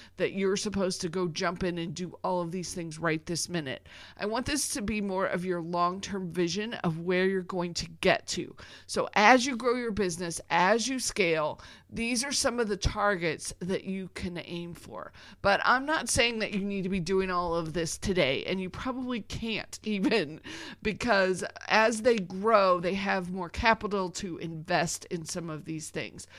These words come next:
But I do want you to start thinking about them. So you can do parts and pieces and figure out what's my next step,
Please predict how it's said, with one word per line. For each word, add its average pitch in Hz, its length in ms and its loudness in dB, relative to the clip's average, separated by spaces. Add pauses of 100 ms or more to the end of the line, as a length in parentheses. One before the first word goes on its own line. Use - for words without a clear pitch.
(200)
But 202 80 4
I 220 80 6
do 247 240 0
want 330 160 -6
you 330 100 -6
to 240 220 -4
start - 340 -4
thinking 190 360 -4
about 147 240 -2
them. 127 180 -6
So 180 380 0 (440)
you 214 200 -4
can 220 180 -6
do 240 240 -4
parts 262 400 -4
and 220 180 -8
pieces 220 520 -6
and 175 440 -4
figure 202 360 -4
out 170 240 2
what's 190 280 -4
my 196 160 -4
next 196 340 -4
step, - 500 2